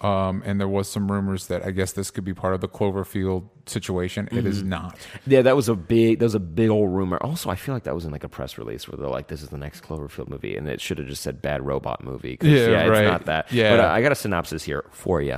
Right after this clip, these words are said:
Speaker 1: Oh,
Speaker 2: Buckle up,
Speaker 1: lay it on
Speaker 2: kids.
Speaker 1: us, would ya?
Speaker 2: On the eve of D-Day, American paratroopers are dropped behind emi-, enemy lines to carry out a mission crucial to the invasion's success.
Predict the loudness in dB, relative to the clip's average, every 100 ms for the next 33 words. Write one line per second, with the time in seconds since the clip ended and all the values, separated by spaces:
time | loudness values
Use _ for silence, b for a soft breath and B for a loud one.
0 | 4 6 8 6 4 4 2 2 2 0
1 | -2 -2 -2 0 -2 -2 -4 0 0 0
2 | 0 -2 -2 -2 -2 -2 -4 -4 -2 -2
3 | -2 -4 -6 -4 0 2 2 0 -2 -2
4 | -2 -2 -4 -2 0 0 -2 0 0 -2
5 | -6 -4 -4 -4 -4 -6 -4 -2 0 0
6 | 0 0 -2 -6 -8 -10 -6 -2 0 0
7 | 0 -2 -4 -8 0 2 2 2 -2 -2
8 | -2 0 0 -2 -4 -8 -6 -6 -6 -10